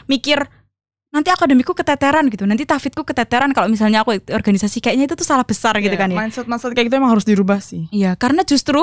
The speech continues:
Speaker 1: dengan kita lebih sibuk, dengan
Speaker 2: Iya.
Speaker 1: kita lebih punya banyak tanggungan itu lebih, otak kita tuh lebih muter gitu kan
Speaker 2: Iya,
Speaker 1: ya, Nis?
Speaker 2: iya.
Speaker 1: Otak
Speaker 2: Lebih
Speaker 1: kita tuh lebih
Speaker 2: bekerja.
Speaker 1: mikir, gimana
Speaker 2: Lebih
Speaker 1: sih
Speaker 2: mikir.
Speaker 1: caranya biar waktuku sama kayak yang lain dua puluh empat jam, tapi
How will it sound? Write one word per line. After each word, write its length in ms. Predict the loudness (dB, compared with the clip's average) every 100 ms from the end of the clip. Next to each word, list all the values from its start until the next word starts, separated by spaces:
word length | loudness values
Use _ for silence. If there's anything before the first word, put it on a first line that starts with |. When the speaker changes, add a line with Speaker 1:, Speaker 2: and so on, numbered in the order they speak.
| 0 -4 -6
Speaker 1:
dengan 400 | 2 4 4 2 0 _ _ _ _ -14
kita 260 | -4 0
lebih 240 | 2 2 2
sibuk, 480 | 2 0 0 -6 -2
dengan 220 | 2 2
Speaker 2:
Iya. 80 | 0
Speaker 1:
kita 160 | 0 0
lebih 300 | 0 0 -2 -4 _ _ _ _ _
punya 280 | 4 4 6
banyak 260 | 4 2
tanggungan 420 | 2 4 6 6
itu 160 | 4 4
lebih, 380 | 2 2 2 2 -4 _ _ _ _ _ _ -4
otak 240 | -2 0 0
kita 140 | 2
tuh 140 | 4
lebih 180 | 4 6
muter 340 | 4 4 2 2
gitu 160 | 2 4
kan 120 | 4
Speaker 2:
Iya, 120 | 4
Speaker 1:
ya, 20 |
Nis? 180 | 4 2
Speaker 2:
iya. 80 | 0
Speaker 1:
Otak 160 | -2 -2
Speaker 2:
Lebih 60 | 0
Speaker 1:
kita 60 |
tuh 120 | 2 2
lebih 200 | 4 4
Speaker 2:
bekerja. 100 | 2
Speaker 1:
mikir, 260 | 0 -2 -2 -4
gimana 300 | 0 4 4
Speaker 2:
Lebih 80 | 4
Speaker 1:
sih 80 | 4
Speaker 2:
mikir. 120 | 2
Speaker 1:
caranya 380 | 2 4 4 4
biar 240 | 4 2 2 -4 -20 -12
waktuku 640 | -2 -2 0 0 0 -2 -2
sama 320 | 2 4 4 4
kayak 180 | 2 2
yang 120 | 2
lain 200 | 2 2
dua 160 | 2
puluh 180 | 2 4
empat 240 | 4 2 -2 -2
jam, 340 | 2 2 0
tapi 240 | -4 -2